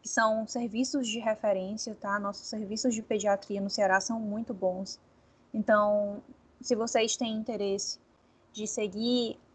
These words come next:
a residência de pediatria, fiquem felizes em saber que na nossa própria casa, no nosso próprio estado, a gente consegue uma formação de excelência sem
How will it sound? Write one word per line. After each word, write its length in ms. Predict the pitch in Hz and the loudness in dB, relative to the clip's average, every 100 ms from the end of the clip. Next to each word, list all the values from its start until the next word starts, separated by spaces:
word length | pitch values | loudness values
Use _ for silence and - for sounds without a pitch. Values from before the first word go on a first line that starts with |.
| _ | _
a 80 | 208 | 4
residência 540 | 214 214 196 214 226 | 4 -2 0 0 0
de 80 | 214 | -2
pediatria, 760 | - 208 196 196 214 233 220 202 | -4 2 2 2 -2 0 0 -2
fiquem 340 | - 247 262 | -2 4 6
felizes 460 | 254 262 233 240 233 | 10 8 8 0 0
em 80 | 240 | 4
saber 320 | 240 202 214 | 4 4 -6
que 120 | 247 | -6
na 140 | 226 | -4
nossa 240 | 214 220 226 | -2 -2 2
própria 300 | 233 233 269 | 4 4 2
casa, 500 | 262 226 233 254 262 _ _ _ _ - | 6 8 8 2 -8 _ _ _ _ -12
no 80 | 208 | -6
nosso 220 | 208 - | -6 -2
próprio 400 | 208 208 - 254 | -2 -2 -6 -6
estado, 580 | 254 247 196 196 196 214 _ _ _ | -2 6 6 6 0 -10 _ _ _
a 80 | 214 | -4
gente 240 | 214 220 - | -4 -4 -6
consegue 400 | 240 - 220 240 | -4 4 4 4
uma 60 | |
formação 500 | 240 240 226 - 220 | -4 -2 -2 -2 -4
de 80 | 214 | 2
excelência 760 | 220 240 285 269 208 220 - 262 | 2 4 6 6 4 -6 -2 -2
sem 680 | - 240 269 302 285 269 | 0 2 6 6 4 0